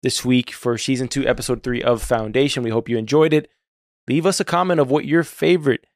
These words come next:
moment from the episode was and how you're enjoying our show as well. Thank you so much for tuning in. Uh, stay tuned for our midweek coverage of Invasion. Highly recommend you check out that show if you haven't yet. If you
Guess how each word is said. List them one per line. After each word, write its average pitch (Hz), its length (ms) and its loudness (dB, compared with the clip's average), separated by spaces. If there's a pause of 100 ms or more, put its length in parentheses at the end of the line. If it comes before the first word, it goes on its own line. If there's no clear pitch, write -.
(140)
moment 135 420 0
from 143 200 0
the 123 120 2
episode 135 420 2
was 110 440 0 (1400)
and 113 140 -4
how 135 120 0
you're 147 180 4
enjoying 131 280 4
our 123 120 0
show 120 220 -2
as 104 100 -8
well. 110 220 -8 (880)
Thank 147 180 0
you 151 60 0
so 156 100 0
much 151 140 2
for - 60 -12
tuning 151 240 2
in. 156 320 4
Uh, 123 440 4
stay 135 240 0
tuned 143 320 -2
for 131 180 0
our 120 420 0 (460)
midweek 127 460 0
coverage 120 400 0
of 113 140 -2
Invasion. 127 680 -2 (300)
Highly 214 240 2
recommend 127 340 0
you - 40 -8
check - 200 -4
out 113 80 -4
that 113 120 -2
show 113 140 -2
if 110 120 -6
you 110 60 -6
haven't 110 260 -2
yet. 120 180 -4
If 107 120 -10
you 95 160 -12